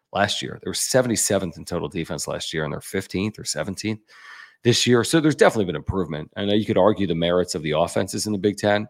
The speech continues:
and that's fair if you're not playing Ohio State or Michigan or even Penn State. Um, but there's definitely been improvement and progress under Tony White and Nebraska, even if it is the Big Ten West. But it's a fair point. It is a fair point. Uh, Lucius, thank you.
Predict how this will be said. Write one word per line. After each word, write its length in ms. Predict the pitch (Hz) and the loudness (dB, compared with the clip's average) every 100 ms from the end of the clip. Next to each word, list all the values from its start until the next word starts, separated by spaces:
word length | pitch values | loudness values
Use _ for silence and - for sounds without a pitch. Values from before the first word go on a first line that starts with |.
| _ _ _ _ | _ _ _ _
and 120 | 117 | 2
that's 200 | 113 - | 2 2
fair 380 | - 92 101 - | -2 0 0 -4
if 100 | - | -6
you're 80 | 104 | -2
not 160 | 92 - | -2 0
playing 220 | 98 92 | 0 0
Ohio 260 | 92 92 | 2 2
State 240 | 87 98 85 | 0 -2 -2
or 60 | |
Michigan 420 | 80 82 92 98 85 | -2 -4 -2 -4 -2
or 80 | |
even 200 | 82 87 | -4 -6
Penn 180 | 85 87 | -8 -8
State. 400 | - 92 95 - - - _ _ - | -4 0 0 -2 -12 -20 _ _ -4
Um, 380 | 92 87 80 - _ - | 0 0 -2 -8 _ 0
but 100 | 127 | 2
there's 140 | 110 | 6
definitely 320 | 156 143 120 | 6 6 2
been 120 | 101 | 0
improvement 400 | 95 - 104 95 | -4 0 0 2
and 80 | 82 | -2
progress 560 | 85 85 73 69 - - - | 0 0 0 -4 -6 -10 -8
under 540 | 92 80 73 69 69 _ - | -6 -4 -4 -4 -10 _ -6
Tony 220 | 104 78 | -4 -2
White 280 | 78 71 - - | -2 -2 -6 -10
and 100 | 85 | -8
Nebraska, 520 | - 78 76 - - | -2 -2 -4 -6 0
even 280 | 120 101 85 | 0 0 -4
if 100 | 85 | -2
it 80 | |
is 260 | 85 80 - - - _ - | 0 -2 -6 -20 -20 _ -8
the 100 | 101 | -2
Big 220 | 104 98 | 0 -2
Ten 200 | 98 78 | -4 -2
West. 340 | 76 73 - _ - | -2 -2 -8 _ -4
But 60 | |
it's 120 | 123 | -4
a 40 | - | 2
fair 160 | 120 | 2
point. 260 | - 85 80 _ - | 2 -2 -4 _ -6
It 80 | |
is 100 | 98 | -4
a 60 | 87 | -2
fair 160 | 92 80 | -4 -4
point. 300 | 85 73 - _ _ _ _ _ _ _ - | -4 -8 -10 _ _ _ _ _ _ _ -14
Uh, 320 | 110 104 101 101 | -6 -2 0 2
Lucius, 480 | 127 139 110 90 | 8 8 6 -2
thank 240 | 98 85 90 | -2 -2 -2
you. 200 | 90 | -4